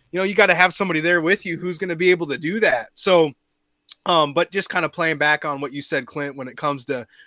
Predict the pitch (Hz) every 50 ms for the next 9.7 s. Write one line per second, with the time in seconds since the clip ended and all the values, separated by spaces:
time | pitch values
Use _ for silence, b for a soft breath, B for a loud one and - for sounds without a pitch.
0 | b b - 143 143 170 165 160 151 139 165 165 165 165 151 165 165 160 - -
1 | 185 214 208 - 160 147 143 139 139 - - 151 147 160 165 B B B B B
2 | B B B 240 247 - 277 269 202 - 220 214 208 - 220 226 214 214 214 -
3 | 208 180 - 185 202 262 269 240 214 160 - - 165 160 156 147 147 - - 160
4 | 147 143 - - 127 131 151 151 143 143 131 147 143 135 143 143 139 139 - 143
5 | 131 120 - 147 135 135 127 - - 139 123 127 127 165 165 190 208 226 220 226
6 | 214 214 208 208 - 185 180 - 196 175 - - 202 196 185 165 143 127 139 160
7 | 165 165 170 160 170 180 170 165 156 151 165 180 190 190 175 - 180 160 151 143
8 | - 180 170 160 151 147 127 - 165 160 160 147 147 131 143 170 196 185 180 -
9 | - - b b b b b b b - 214 233 -